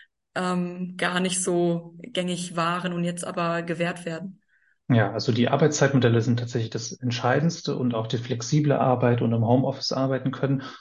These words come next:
Speaker 2: Und dazu kommen auch Aspekte wie, dass junge Menschen einen Sinn in ihrem Job sehen wollen. Also es geht gar nicht so sehr darum, dass sie ihren eigenen Job verändern, sondern darum, dass sie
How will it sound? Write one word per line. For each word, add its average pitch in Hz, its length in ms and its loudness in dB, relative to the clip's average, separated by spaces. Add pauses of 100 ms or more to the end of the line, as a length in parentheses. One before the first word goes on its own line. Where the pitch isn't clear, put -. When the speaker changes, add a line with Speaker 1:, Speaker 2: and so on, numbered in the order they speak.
Speaker 2:
Und 123 160 2
dazu 120 340 0
kommen 143 500 0
auch 131 260 -4
Aspekte - 720 -2
wie, 123 260 2 (200)
dass 117 180 0
junge 123 220 6
Menschen 117 580 4
einen 120 220 2
Sinn 123 360 4
in 104 140 -4
ihrem 110 220 -6
Job - 260 -8
sehen 104 300 -8
wollen. 113 320 -6
Also 113 160 0
es 110 120 -4
geht 123 160 -2
gar 131 140 4
nicht 131 140 4
so 127 80 2
sehr 120 160 6
darum, 120 380 2 (340)
dass 117 180 -6
sie 117 220 0
ihren 123 320 2
eigenen 127 340 2
Job 123 320 -4 (300)
verändern, 151 480 2
sondern 120 320 4
darum, 123 380 0
dass 123 180 -2
sie 117 280 -4